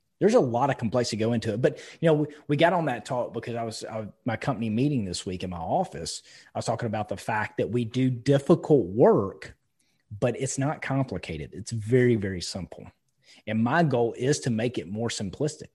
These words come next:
As a salesperson, I wanna, you know, almost backwards plan that thing, right?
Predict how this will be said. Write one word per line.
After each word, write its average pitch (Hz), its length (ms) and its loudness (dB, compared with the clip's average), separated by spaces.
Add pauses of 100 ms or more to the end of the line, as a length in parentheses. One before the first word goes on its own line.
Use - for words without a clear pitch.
As 131 140 -4
a 117 40 -6
salesperson, 104 800 0 (440)
I 127 140 2
wanna, 131 380 0 (400)
you 135 200 -4
know, 95 140 -4
almost 123 460 -2
backwards 131 460 2
plan 135 380 0
that - 200 -6
thing, 82 220 -10
right? 107 280 -6